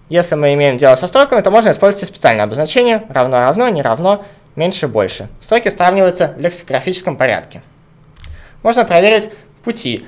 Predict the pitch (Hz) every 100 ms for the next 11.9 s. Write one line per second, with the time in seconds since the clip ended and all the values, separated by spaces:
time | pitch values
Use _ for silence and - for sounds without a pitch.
0 | - 143 147 120 - - 196 - 185 190
1 | 196 185 180 165 160 - - - 160 196
2 | 196 202 185 - - 180 180 220 220 -
3 | - _ 147 156 151 165 160 165 240 139
4 | 143 143 143 160 143 147 170 170 147 123
5 | 147 175 233 175 120 120 139 131 - 220
6 | 214 196 - 151 160 156 165 165 165 247
7 | 247 - - 147 160 151 - 139 135 151
8 | 135 139 123 117 123 - 151 196 247 -
9 | - 151 160 180 180 143 156 147 151 151
10 | 165 254 - - _ 147 196 208 143 -
11 | 202 202 - - 180 127 98 87 -